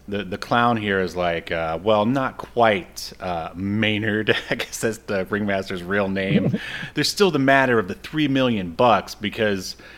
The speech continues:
Speaker 1: as it's gonna be revealed, the Circus of Crime, um, which is what the Ringmaster controls here, was hired by these sort of nondescript, uh, scientists or whatever to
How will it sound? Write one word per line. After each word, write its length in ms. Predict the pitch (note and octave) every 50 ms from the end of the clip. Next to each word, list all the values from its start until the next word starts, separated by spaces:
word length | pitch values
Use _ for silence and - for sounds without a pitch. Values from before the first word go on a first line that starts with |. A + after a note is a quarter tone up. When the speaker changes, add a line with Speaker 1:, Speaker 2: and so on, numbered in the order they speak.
| - - -
Speaker 1:
as 160 | B2 A#2 A2
it's 120 | A#2 -
gonna 140 | - C#3 B2+ A#2
be 120 | A#2 A2+
revealed, 840 | A2 G2+ F#2+ F2 F2+ G#2 A2 A#2 A#2 A#2 A#2 A#2+ G#2 G#2+ F2+ E2+ E2
the 220 | G2 G2+ G2 F#2+ F2+
Circus 580 | - - - - D3+ D#3+ D#3+ - C#3+ - -
of 140 | A2 F#2 -
Crime, 720 | - - - D3 C#3+ B2 G2+ F2+ E2+ E2 F2+ G2+ A2 G#2+ - - -
um, 520 | - G2 F2+ E2 E2 D#2+ D#2+ D#2+ D#2+ E2+ E2+
which 180 | F#2+ F#2 - F#2+
is 80 | F2+ F2+
what 160 | F#2 G2 F#2+
the 80 | G2+
Ringmaster 680 | F2+ F2 F#2+ G2 A2 G#2+ G#2 G#2 G#2 G#2+ G#2+ - A2 G2
controls 580 | - G2+ F2 - - - A#2+ A2+ G#2+ F#2+ - -
here, 400 | - F2+ E2+ E2+ E2+ F2 F2 - - - - - - - - -
was 180 | F#2+ F#2+ F#2 -
hired 640 | - - - C#3+ C#3+ C#3 A#2+ G2 F2+ F2 E2+ E2
by 220 | E2 F#2 F#2 F#2 F#2
these 260 | F2+ F2+ F2 F2 -
sort 260 | - - A2+ G#2 G2
of 120 | F#2+ F#2 F2
nondescript, 960 | F#2 F#2+ F#2+ G#2 G#2 F#2+ F#2 - - - A2+ G#2 G2+ F#2+ - - - - -
uh, 480 | F2 E2+ E2+ E2 E2 E2 E2 E2 -
scientists 600 | - - - A#2+ A2+ A2 A2 G2+ - F#2 - -
or 60 | F2+ F2
whatever 380 | E2 E2+ E2+ F2 E2+ E2+ E2
to 400 | D#2+ - - - F#2 E2+ E2 E2+